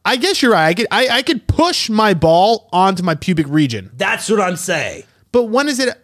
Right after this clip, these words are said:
Speaker 1: So you're saying some girl's face was pushing your balls up so far that it's pushing against your pubic.
Speaker 2: Or also, like, if they're just, like, grabbing it and it just slips up there.
Speaker 1: What are they, what is he, the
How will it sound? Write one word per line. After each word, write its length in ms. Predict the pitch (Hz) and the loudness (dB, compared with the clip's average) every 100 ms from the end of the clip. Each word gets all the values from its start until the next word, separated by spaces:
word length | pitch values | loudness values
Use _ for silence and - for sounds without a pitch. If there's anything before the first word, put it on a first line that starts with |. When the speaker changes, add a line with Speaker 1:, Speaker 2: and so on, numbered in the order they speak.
| _ 190 | _ -6
Speaker 1:
So 140 | 226 | 0
you're 120 | 254 | 0
saying 400 | 247 254 233 214 | 0 0 0 -2
some 260 | - 262 269 | -2 -2 0
girl's 280 | 262 226 - | 2 2 -2
face 580 | - 226 160 117 - - | -4 -2 -2 -4 -6 -8
was 260 | 151 180 - | -2 -2 -2
pushing 420 | - 269 277 285 | -2 -2 -2 0
your 140 | 240 | 0
balls 400 | 175 208 190 175 - | 2 2 2 0 -2
up 200 | 165 165 | -2 -2
so 340 | - 214 226 | -4 0 0
far 520 | 240 226 214 175 156 - _ _ - - | 0 0 2 2 0 -6 _ _ -18 -2
that 100 | 175 | -2
it's 100 | 151 | -2
pushing 440 | - - 247 220 | -4 -2 0 0
against 160 | 208 185 | 0 0
your 100 | 165 | -2
pubic. 260 | - 170 | 0 2
Speaker 2:
Or 220 | 190 214 185 | 2 2 2
also, 400 | 165 185 214 196 | 0 0 0 2
like, 260 | 170 151 | 2 0
if 140 | 151 156 | -4 -2
they're 140 | 156 | -2
just, 200 | 151 156 | -2 -2
like, 160 | 151 127 | -2 -2
grabbing 560 | 120 123 147 165 180 | -2 0 0 0 2
it 160 | 196 190 | 2 2
and 80 | 143 | 2
it 120 | 147 | 0
just 260 | 135 143 - | -2 -4 -2
slips 300 | 160 175 165 | -2 0 -2
up 160 | 135 | -2
there. 340 | 107 90 78 _ _ _ _ _ _ _ _ _ _ _ _ - | -6 -10 -12 _ _ _ _ _ _ _ _ _ _ _ _ -2
Speaker 1:
What 200 | 208 147 | 2 2
are 60 | |
they, 140 | 107 107 | 0 -2
what 140 | 147 | -2
is 60 | 117 | -2
he, 60 | |
the 300 | 107 98 92 | -6 -8 -10